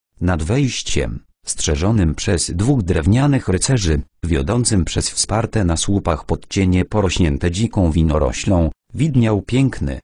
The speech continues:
ażurowy szyld. „Rzym. Tutaj?”, zapytał zdziwiony Piotrek. „Bingo”, zawołałem, rozejrzawszy się dokoła. Na parkingu,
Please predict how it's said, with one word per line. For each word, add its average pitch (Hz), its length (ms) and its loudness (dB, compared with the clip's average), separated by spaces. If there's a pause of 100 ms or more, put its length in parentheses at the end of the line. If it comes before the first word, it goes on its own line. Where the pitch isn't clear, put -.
(160)
ażurowy 87 500 2
szyld. - 440 -4 (460)
„Rzym. 76 400 -4 (500)
Tutaj?”, 65 480 -4 (200)
zapytał 110 540 0
zdziwiony 78 600 -2
Piotrek. - 600 -6 (420)
„Bingo”, 87 480 0 (240)
zawołałem, 73 760 -2 (200)
rozejrzawszy 92 720 0
się - 160 0
dokoła. 62 580 -4 (420)
Na 85 120 0
parkingu, 107 640 0